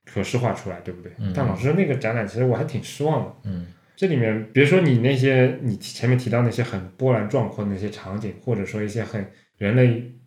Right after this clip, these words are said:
Speaker 1: 本质上无法想象的场景，哪怕就是那个水滴
Speaker 2: 哦。
Speaker 1: 的造型，我觉得它都没有做到让我感觉有共鸣，你知道吗？
Speaker 2: 我，我觉得这个要做到也挺难的，
Speaker 1: 啊。
Speaker 2: 就像书上表达的那个，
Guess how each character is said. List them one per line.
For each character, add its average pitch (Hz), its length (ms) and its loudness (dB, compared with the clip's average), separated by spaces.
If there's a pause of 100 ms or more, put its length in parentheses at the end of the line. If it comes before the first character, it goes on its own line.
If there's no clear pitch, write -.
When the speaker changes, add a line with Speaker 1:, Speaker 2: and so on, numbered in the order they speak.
(120)
Speaker 1:
本 104 160 -2
质 - 140 -6
上 107 180 0
无 101 60 -2
法 139 100 0
想 - 220 -2
象 143 160 -4
的 120 80 0
场 - 120 -12
景， - 80 -20 (160)
哪 104 120 0
怕 170 160 4
就 180 100 4
是 160 120 4
那 175 100 4
个 175 60 2
水 113 200 0 (120)
滴 202 420 2 (380)
Speaker 2:
哦。 90 340 -6 (140)
Speaker 1:
的 131 100 -2
造 147 320 4
型， 92 320 -6
我 92 80 -10
觉 92 80 -6
得 95 80 -4
它 - 160 -4
都 117 100 2
没 101 180 2
有 123 100 6
做 120 160 0
到 107 140 2
让 104 180 0
我 104 40 0
感 98 200 -4
觉 90 200 -10 (380)
有 110 160 2
共 123 240 4
鸣， 85 180 -4
你 92 80 -6
知 - 220 -6
道 107 80 -2
吗？ 95 180 -10
Speaker 2:
我， 123 100 2
我 113 100 6
觉 110 120 4
得 135 60 6
这 196 180 4
个 123 220 6 (140)
要 151 160 8
做 131 160 4
到 120 120 8
也 107 140 6
挺 87 240 0
难 82 180 2
的， 92 120 -2
Speaker 1:
啊。 87 120 -10
Speaker 2:
就 143 140 2
像 139 400 4
书 147 220 2
上 135 200 6
表 92 220 4
达 92 180 2
的 113 200 4
那 117 120 4
个， 98 300 2